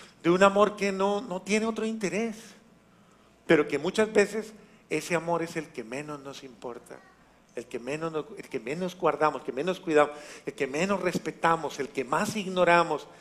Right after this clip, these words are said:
el que muchas veces más despreciamos. ¿Cuántas mamitas hay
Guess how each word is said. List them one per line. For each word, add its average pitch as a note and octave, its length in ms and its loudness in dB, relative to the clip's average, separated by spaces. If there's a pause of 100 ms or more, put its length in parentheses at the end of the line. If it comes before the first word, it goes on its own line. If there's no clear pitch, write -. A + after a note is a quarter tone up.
(380)
el C#3+ 100 -6
que D3 120 -8
muchas G#3 300 2
veces A#3 280 2
más A3 260 0
despreciamos. F3+ 680 -2
¿Cuántas A3 360 4
mamitas G#3 580 0
hay A3+ 260 0